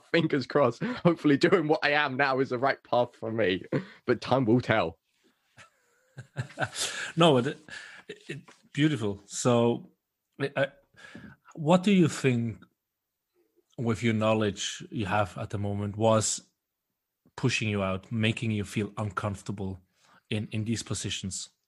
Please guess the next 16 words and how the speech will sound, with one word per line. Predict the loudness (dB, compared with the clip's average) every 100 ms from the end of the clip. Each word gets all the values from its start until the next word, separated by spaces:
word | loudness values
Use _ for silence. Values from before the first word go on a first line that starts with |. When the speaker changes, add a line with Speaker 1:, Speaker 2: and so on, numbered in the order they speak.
| _ _ _ _ _ _ _ _ -14
Speaker 1:
Oh, | -12 -12 -16 -20 _
what | -4 -4
was | -4
pushing | -8 -10 -6 -4
me |
out? | -2 -4 -6 -20 _ _ -6
I, | -6 -4
I | -4
think | 0 0
it | 2
was | 0 -2
the | -2
fact | -2 -2 0
that | 2 2 -2 _ _ _ _ 0
I |
just | 2 0